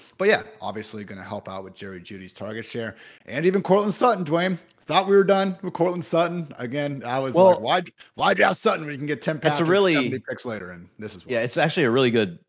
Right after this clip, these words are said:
Speaker 2: point by you because there was a danger of this just being kind of a rotation. 'Cause, like, if, if Marvin Mims came out and balled out in camp, now he had been hurt, but he's back on the field now.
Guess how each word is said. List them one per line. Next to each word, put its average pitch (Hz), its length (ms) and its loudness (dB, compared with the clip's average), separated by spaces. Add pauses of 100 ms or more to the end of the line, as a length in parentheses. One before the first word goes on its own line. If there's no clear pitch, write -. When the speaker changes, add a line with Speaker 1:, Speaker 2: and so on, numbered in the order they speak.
(140)
Speaker 2:
point 110 240 -2
by 95 80 0
you 92 140 -2
because 98 480 -4
there 123 240 -2
was 151 220 2
a 156 120 2
danger 95 540 0
of 82 260 -2
this 98 240 -4
just - 260 -16
being 95 200 -6
kind 98 220 -6
of 82 80 -8
a 87 40 -6
rotation. 82 580 -8
'Cause, 92 160 -6
like, 107 160 0
if, 98 180 -2
if 95 160 -6
Marvin 123 360 6
Mims 113 320 4
came 104 220 0
out 95 240 -2
and 87 140 -8
balled 98 300 2
out 92 160 0
in 85 80 -8
camp, 101 260 -6
now 87 120 -6
he 107 120 -2
had 95 120 -2
been 87 160 -6
hurt, 98 300 -6
but 85 100 -12
he's 82 100 -14
back 92 260 0
on 85 80 -2
the 85 80 -4
field 92 240 -6
now. 90 380 -2